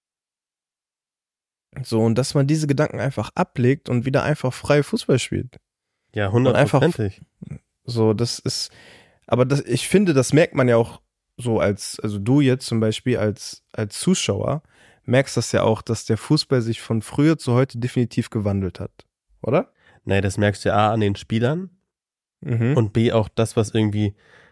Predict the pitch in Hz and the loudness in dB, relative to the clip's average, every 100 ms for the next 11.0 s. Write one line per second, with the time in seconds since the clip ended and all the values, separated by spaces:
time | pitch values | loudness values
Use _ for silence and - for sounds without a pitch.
0 | _ _ _ 110 101 101 - 139 113 107 | _ _ _ -2 0 0 0 0 0 0
1 | - 104 - - - 117 117 107 - 123 | 2 0 0 -8 0 0 2 -4 -2 0
2 | 123 - 120 - 113 110 101 98 98 101 | 0 0 -2 -2 -2 0 0 2 2 2
3 | 98 98 - - 95 92 92 98 _ _ | 2 0 -4 -2 0 2 0 -6 _ _
4 | _ _ _ - - _ _ 113 101 95 | _ _ _ -20 -20 _ _ -2 -2 0
5 | 101 98 95 101 _ _ _ _ _ _ | 2 2 0 -8 _ _ _ _ _ _
6 | _ _ _ - 113 110 117 113 104 110 | _ _ _ -10 -2 2 4 2 2 2
7 | 127 - 147 143 143 139 - 165 143 131 | 0 2 2 2 2 0 -2 -4 -4 -2
8 | 127 127 - 123 - 110 107 120 120 117 | 0 -2 0 -2 0 -2 -2 -2 -2 0
9 | 117 151 143 131 139 120 139 131 127 104 | 2 2 0 2 2 2 2 2 2 -2
10 | - _ _ _ _ - - 127 165 170 | -6 _ _ _ _ -20 -12 0 2 2